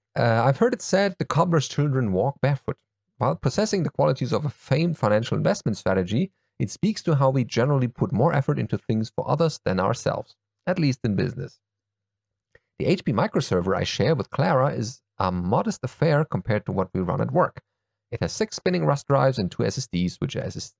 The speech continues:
uh, Z F S mirrored, not even in a raid ten equivalent.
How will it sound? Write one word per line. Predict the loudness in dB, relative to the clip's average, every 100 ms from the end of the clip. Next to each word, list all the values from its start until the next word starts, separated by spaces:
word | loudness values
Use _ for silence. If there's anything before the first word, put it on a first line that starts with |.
| -8
uh, | -4
Z | -2
F | -2 -2
S | -2
mirrored, | 2 2 0 -8 _ _ _ _
not | -2 0
even | 0 0
in | 0
a | 0
raid | 0 -2
ten | -2 -2 -2
equivalent. | -4 -6 -6 -8